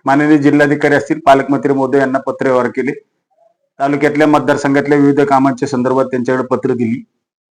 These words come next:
परंतु जे काही बुकलेट प्रिंट छापून आलं, जे विकास कामांची यादीची जी लिस्ट आली बाहेर, त्यामध्ये भोर, वेल्ला, मुळशी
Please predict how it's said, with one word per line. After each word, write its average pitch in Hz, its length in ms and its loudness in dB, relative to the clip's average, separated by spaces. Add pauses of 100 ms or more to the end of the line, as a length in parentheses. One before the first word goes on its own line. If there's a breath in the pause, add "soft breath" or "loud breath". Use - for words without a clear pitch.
(240)
परंतु 175 280 -4
जे 185 140 2
काही 196 160 4
बुकलेट 175 480 2
प्रिंट 185 280 2
छापून 147 320 2
आलं, 165 280 6 (460)
जे 165 120 4
विकास 180 340 2
कामांची 175 360 2
यादीची 170 440 2
जी 170 180 -2
लिस्ट 190 260 -4
आली 151 220 6
बाहेर, 135 300 4 (720)
त्यामध्ये 165 520 2
भोर, 147 320 2
वेल्ला, 135 340 4
मुळशी 127 560 -2